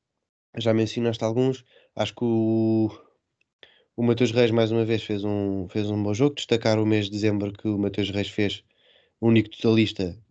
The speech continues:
do Sporting no mês de dezembro, eh, que era, eh, pá, jogou a central e a, e a ala, eh, sempre muito disposto. Epá, e f-, forte em tudo que, em tudo o que lhe é pedido, ele tá a cumprir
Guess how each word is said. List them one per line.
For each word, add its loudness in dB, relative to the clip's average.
do -4
Sporting -2
no -2
mês -2
de -4
dezembro, -2
eh, 2
que 0
era, 2
eh, -6
pá, 2
jogou -4
a -4
central -2
e -2
a, -2
e -2
a 2
ala, 0
eh, -2
sempre -2
muito -2
disposto. -2
Epá, 4
e 2
f-, -18
forte 4
em -4
tudo -4
que, 0
em -8
tudo -2
o -4
que -8
lhe -2
é 4
pedido, 0
ele -8
tá 2
a -8
cumprir -2